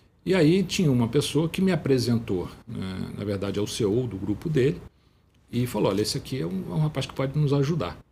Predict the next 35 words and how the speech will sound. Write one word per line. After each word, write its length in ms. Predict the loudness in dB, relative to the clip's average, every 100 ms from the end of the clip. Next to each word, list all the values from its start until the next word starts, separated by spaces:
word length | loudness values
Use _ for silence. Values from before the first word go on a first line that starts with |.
| _
E 100 | 0
aí 80 | 4
eu 80 | 4
sentei 340 | 2 2 2
e 20 | 2
eu 60 |
fiz 240 | 0 0 0
um 60 |
desenho. 440 | 2 4 4 4 0 -8 -18 _ _ _ -4
É, 120 | 0
eu 80 | 2
lembro 240 | 4 4
muito 240 | 2 0 0
bem 120 | 2
desses 360 | 4 2 0 2
números, 260 | 4 2
porque 160 | 0 -4
isso, 140 | -4 -10
isso 120 | -14 -2
ficou 180 | 0
marcado 460 | 2 0 0 0 0
na 60 | 0
minha 100 | -2
cabeça. 480 | -4 2 2 2 -2
O, 800 | -4 -8 -10 -12 -10 -10 -4 -4
o, 60 | -2
a 40 |
Rede 180 | -2 0
Bom 160 | 2
Dia, 380 | 2 4 4 0 -6 -16 _ _
ela, 160 | -6 -4
ela 220 | 0 0
dava 160 | 2 0
um 40 |
prejuízo 840 | 2 0 2 2 2 0 -2 -2